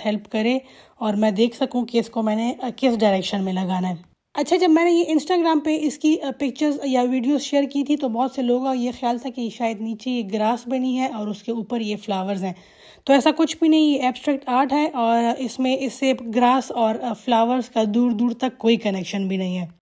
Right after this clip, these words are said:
So आप जिस तरह चाहे, जिस डायरेक्शन में चाहे, इसको आप लगा सकते हैं। पहले मैंने, अ, लड़के से कहा कि इसको, इसको हॉरिजॉन्टली पकड़ो ताकि मुझे आइडिया हो कि ये किस तरह लगेंगे।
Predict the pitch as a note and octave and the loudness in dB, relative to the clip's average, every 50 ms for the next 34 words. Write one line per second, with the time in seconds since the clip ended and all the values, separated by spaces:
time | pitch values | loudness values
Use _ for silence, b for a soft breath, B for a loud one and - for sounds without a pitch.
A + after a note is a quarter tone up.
0 | - - D4+ D4+ D#4 E4 D#4+ D#4+ - C#4+ A#3+ G#3+ B3+ D4+ C#4 D4 - - D4 C#4+ | -6 0 2 4 4 4 2 -2 -8 -8 -6 -2 -2 -2 -2 -2 -2 -2 -2 -2
1 | C#4 C4+ C#4 D4 C#4 C#4 C#4 D#4 D#4 C4 A3+ C4 B3+ A#3 A3+ C4 A#3+ A#3 B3 A#3+ | -2 -2 -2 0 0 2 2 0 -2 -2 -2 -4 -4 -2 0 0 0 0 0 -4
2 | - C#4 C4+ C4 B3 G#3+ - B3+ B3 B3 C#4 C#4+ B3 B3 - - - B3+ C4+ C#4 | -4 -4 -4 -4 -4 -4 -2 -2 0 0 0 -2 -4 -6 -10 -10 -4 -2 -2 -2
3 | C4+ A#3+ A3+ A#3 A3+ A3 G3+ G#3 G#3 G#3 F#3+ - G#3 E3+ - - G3+ F#3 F3 D#3+ | 0 -2 -4 -2 -4 -4 -2 -2 -2 -4 -4 -6 -8 -10 -8 -8 -8 -6 -6 -8
4 | - _ D#4 D#4+ E4 F4 D#4+ E4 E4 E4 E4 - D4 C#4+ C4+ C4+ C4 C4+ D4+ D4+ | -4 _ 0 2 2 2 2 2 2 0 -2 -2 -2 -2 0 0 -2 0 -2 -2
5 | D#4 D#4+ C4+ C#4+ C#4 C4+ C4+ C#4 C4 - - - D4+ D4+ D4 D4 B3 - - D#4 | -2 -2 -2 -2 -2 -2 -2 -4 -6 -6 -6 -4 -4 -2 -2 -4 -6 -4 -2 -2
6 | C#4 C4+ C4 B3+ A#3 B3 C4 C#4 C4 D4 D#4+ D#4+ - C4 C4 B3+ D4+ D4+ D4+ C4 | 2 2 2 2 2 2 0 0 0 0 -2 0 -2 -6 -4 -2 -4 -2 0 0
7 | B3+ B3 - C4 B3 A#3+ A#3+ G#3+ B3 C4 C4 A#3 A#3 A#3+ A#3 C4+ C4 B3+ C4 C4+ | 0 0 0 -4 -4 -4 -2 -2 -2 -2 0 -2 -2 -2 0 0 2 2 2 2
8 | A#3+ - B3 A3+ A3 A#3+ A#3 - B3+ A3 - - B3 G3+ G3 G3 G3 F3+ G3 G3 | 0 -2 -4 -2 -2 -2 -2 -2 -4 -6 -2 -2 0 0 0 -2 -4 -4 -4 -4
9 | G3 G3 F#3 F#3+ F3+ D#3+ | -4 -4 -4 -4 -6 -8